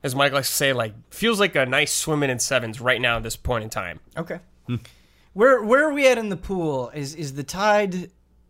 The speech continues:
Speaker 2: where, where are we at? Is it high seven, low seven for
Speaker 1: Um,
Speaker 2: Bradley
Speaker 1: I mean, I
Speaker 2: Ellis?
Speaker 1: haven't beat it yet, so I, I can't
Speaker 2: Okay.
Speaker 1: say for sure.
Speaker 2: Withholding
Speaker 1: But,
Speaker 2: judgment.
Speaker 1: like, you know, mid or higher seven.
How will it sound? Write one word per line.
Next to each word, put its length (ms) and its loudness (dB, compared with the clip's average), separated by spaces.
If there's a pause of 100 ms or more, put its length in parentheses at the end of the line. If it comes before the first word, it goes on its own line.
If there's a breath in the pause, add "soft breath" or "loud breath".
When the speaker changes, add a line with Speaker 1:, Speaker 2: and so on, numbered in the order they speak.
(280)
Speaker 2:
where, 260 -4
where 160 4
are 40 4
we 120 2
at? 200 -2
Is 200 -6
it 40 -14 (380)
high 240 0
seven, 380 2
low 160 4
seven 560 -2 (680)
for 80 0
Speaker 1:
Um, 220 4
Speaker 2:
Bradley 220 4
Speaker 1:
I 20 4
mean, 100 8
I 60 6
Speaker 2:
Ellis? 140 4
Speaker 1:
haven't 140 -2
beat 160 0
it 80 0
yet, 220 -2
so 140 -2
I, 60 4
I 260 -6
can't 160 -2
Speaker 2:
Okay. 80 0
Speaker 1:
say 80 -2
for 100 -4
sure. 280 0
Speaker 2:
Withholding 260 4
Speaker 1:
But, 40 -6
Speaker 2:
judgment. 180 0
Speaker 1:
like, 180 2
you 80 0
know, 260 2 (360)
mid 320 0
or 120 0
higher 320 -2
seven. 400 -6